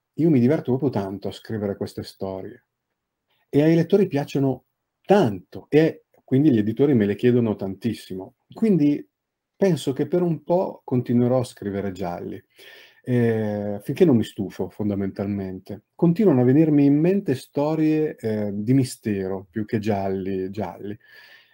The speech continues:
Eh, la, il libro su cui sto lavorando adesso, per esempio, è un horror, ma è un horror in cui c'è un, un colpevole, un serial killer che agisce e la cui identità,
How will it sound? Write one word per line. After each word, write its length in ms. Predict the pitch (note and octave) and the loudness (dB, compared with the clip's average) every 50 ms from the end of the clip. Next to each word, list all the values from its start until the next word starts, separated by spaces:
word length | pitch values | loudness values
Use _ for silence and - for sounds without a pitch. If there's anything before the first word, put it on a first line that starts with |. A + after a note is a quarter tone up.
| _ _ | _ _
Eh, 560 | - C3+ C3 C3+ C3 C3 C3 B2+ B2+ B2+ B2 | -4 -2 0 0 0 -2 -2 -2 -2 -2 -2
la, 320 | B2+ C3+ D3 E3 E3+ - | -2 0 2 2 2 2
il 100 | - D3+ D#3+ | 0 0 0
libro 280 | F3 G#3+ F#3 D#3+ C#3 B2+ | 2 2 2 2 0 0
su 240 | - - C3+ C3 | -2 -6 -10 -10
cui 200 | - - F3+ F#3 | -6 -2 0 0
sto 180 | E3 - - - | 0 0 -2 -2
lavorando 420 | A2 A2 A2+ A#2 C3 C3+ C3+ B2 A#2 | 0 0 0 0 0 0 0 0 0
adesso, 360 | A#2+ C#3 D#3+ E3+ - - G#2+ | 0 0 0 -2 -2 -4 -6
per 140 | - A2 G#2+ | -4 -4 -4
esempio, 420 | G#2+ A#2+ D3 D3 - - G#2+ G2+ | -2 -2 -2 -4 -2 0 0 2
è 80 | G#2+ B2 | 2 2
un 160 | B2+ A#2 A2 | 2 2 2
horror, 500 | A#2 A#2 G#2+ G2+ G2 G2 G2+ G2+ G#2 B2 _ _ _ _ _ _ _ - - _ _ _ _ _ _ _ _ | 0 0 0 -2 -2 -4 -4 -6 -6 -8 _ _ _ _ _ _ _ -20 -20 _ _ _ _ _ _ _ _
ma 420 | - B2 C#3+ D#3+ E3 D#3 C3 - _ | 0 2 4 4 4 2 0 -4 _
è 100 | - C3 | 0 0
un 160 | C3+ D3 E3 | 2 4 4
horror 320 | F3+ F#3 E3 C#3+ B2+ B2+ | 2 2 2 0 0 0
in 120 | B2+ C3 B2+ | -2 -2 -2
cui 500 | - - E3+ D#3+ C#3+ A#2+ A2+ A2 G#2 - _ _ _ _ _ _ | -2 -2 0 2 2 0 0 -2 -4 -8 _ _ _ _ _ _
c'è 280 | _ - - D#3 C#3+ C#3 | _ -6 -2 0 0 2
un, 400 | B2+ B2 B2 A#2+ A#2+ A#2 A#2 - | 2 2 2 2 2 2 0 0
un 180 | B2 B2+ B2+ - | -2 -4 -6 -2
colpevole, 600 | - C3 B2+ B2+ B2 - E3 E3 C3+ A2 A2 G#2+ | 0 0 0 0 0 0 2 2 2 2 0 0
un 80 | A2+ | -2
serial 420 | - - - D#3 D3 B2 A2+ A2 - | -4 -4 -4 -2 -2 -2 -4 -4 -6
killer 500 | - - C3+ C3 A#2 G#2+ G#2 G2+ G2 G2 | -4 -2 0 2 2 2 0 0 -2 -6
che 340 | - - - A2 G#2 G2+ G2 | -8 -4 -2 -2 0 -2 -2
agisce 880 | G#2 A2 G#2+ G#2 A#2 C3 C#3+ D3+ D3 - - - D#3+ D#3+ D#3+ D#3+ - _ _ _ _ | -4 -6 -6 -2 -2 -2 -2 -2 -4 -4 -2 0 2 2 0 -2 -4 _ _ _ _
e 160 | - B2 B2 | 0 2 2
la 140 | A#2+ B2 A#2+ | 2 2 0
cui 180 | - - D#3+ C#3 | 2 2 2 4
identità, 840 | A#2+ A2+ A#2 A#2 A#2 A#2 B2 B2 - - D3 D3 D#3+ D3+ D3+ - _ | 4 2 2 0 0 -2 -6 -6 -4 -2 -2 0 0 -2 -4 -8 _